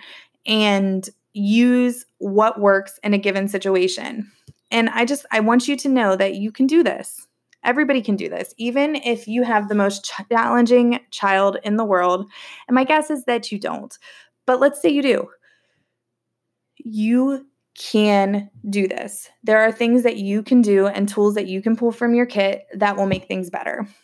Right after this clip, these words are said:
And it's just knowing what to do, having some options, and just feeling confident enough in your ability to do it. And that's kind of what my hope is for this podcast. Like, I,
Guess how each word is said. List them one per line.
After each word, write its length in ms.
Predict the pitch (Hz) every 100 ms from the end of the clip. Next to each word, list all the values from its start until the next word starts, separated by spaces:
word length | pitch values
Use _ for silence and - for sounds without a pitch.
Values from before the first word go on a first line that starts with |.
| _ _ -
And 120 | 220
it's 180 | 208 -
just 320 | 240 233 220
knowing 760 | 214 208 202 202 196 196 - - _ _ _ _
what 440 | 277 214 190 208 -
to 120 | -
do, 320 | 262 262 277 285 _ _ _ _ _ _ _ -
having 340 | - 208 214
some 160 | 214 240
options, 760 | - 220 220 - 262 254 262 254 - - - -
and 140 | 226
just 160 | 233 -
feeling 280 | 262 269 269
confident 540 | - 196 202 240 233
enough 260 | 220 202 202
in 100 | 196
your 120 | 190
ability 540 | 190 190 190 190 185 _ _ -
to 120 | 190
do 160 | 190
it. 240 | - 65 -
And 160 | - 220
that's 160 | 262 269
kind 240 | 277 262
of 40 |
what 120 | 214 196
my 100 | 190
hope 240 | 180 180
is 160 | 170 170
for 100 | 180
this 140 | 180
podcast. 560 | 185 202 185 190 180 -
Like, 140 | 202
I, 400 | 208 214 233 -